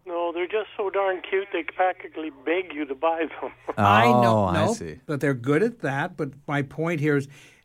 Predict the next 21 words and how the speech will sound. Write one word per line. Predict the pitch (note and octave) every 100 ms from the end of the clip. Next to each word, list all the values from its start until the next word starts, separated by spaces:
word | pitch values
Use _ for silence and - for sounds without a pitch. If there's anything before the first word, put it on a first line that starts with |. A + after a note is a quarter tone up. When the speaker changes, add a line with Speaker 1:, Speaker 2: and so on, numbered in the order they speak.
| _
Speaker 2:
um, | D3+ C3+ B2+
the | C#3
best | E3 G3+ A#3+
way | A3+ G#3+
to | F#3+
sell | D#3+ - E3 F3
those | E3+ E3+ D3+
is | B2
on | C3+ D3+ D#3+
consignment, | E3+ D3+ D#3+ C#3 C#3 C3+
because | C#3 A#2+ C#3+ B2
if | B2+
you | C3+
have | D3+ A3+
to | A#3+
sell | F3+ G3+ E3
'em | D3
quickly | - F#3 F#3 E3
in | D3+
an | B2
auction, | B2+ D#3 - A3 A#3